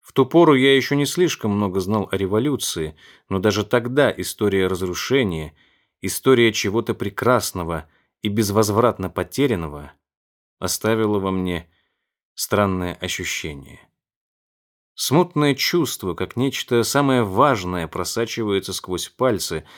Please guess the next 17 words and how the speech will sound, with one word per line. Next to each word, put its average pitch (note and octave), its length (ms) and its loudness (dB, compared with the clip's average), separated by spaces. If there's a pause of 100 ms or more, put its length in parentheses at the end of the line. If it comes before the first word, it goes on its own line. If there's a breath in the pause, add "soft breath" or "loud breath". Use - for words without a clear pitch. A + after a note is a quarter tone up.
(120)
словно A#2 380 2
песок A#2+ 500 -2
в - 80 -18
часах. - 640 -10 (560)
И F#2 60 -4
что - 280 2
бы E3 120 4
ты D#3+ 140 0
ни D3 180 2
делал, F#2+ 480 0 (340)
как E3 220 0
бы D#3 100 4
ни D#3 120 4
старался, C#3 640 0
ты B2+ 140 -2
не C3 100 4
сможешь B2 680 -4